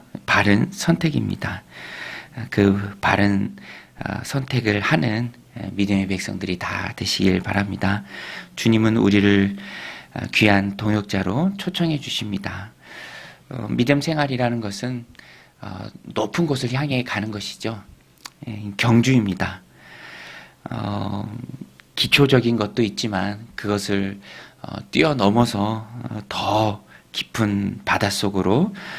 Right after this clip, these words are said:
이제 한 걸음 한 걸음 나아가는 것이죠. 은혜의 바다를 향해서, 어, 그 정점에, 어, 제자, 또 일꾼 있습니다. 바른 제자도죠. 어,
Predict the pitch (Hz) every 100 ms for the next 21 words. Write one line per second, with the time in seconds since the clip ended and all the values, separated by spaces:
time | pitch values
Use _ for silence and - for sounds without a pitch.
0 | - - - 98 - 92 85 92 131 127
1 | 110 101 104 104 95 90 90 92 95 92
2 | 90 87 87 - 87 87 113 117 101 95
3 | 95 87 87 85 98 110 98 92 143 190
4 | - - - - - _ - 120 - 135
5 | 139 139 - 117 117 143 120 107 110 110
6 | - - - - - - - - 104 101
7 | - - - _ - - 101 101 98 92
8 | 80 - 95 - 95 90 - - - -
9 | - 101 95 92 95 95 - 92 - -
10 | - - - - - - - - - -
11 | - 117 110 110 113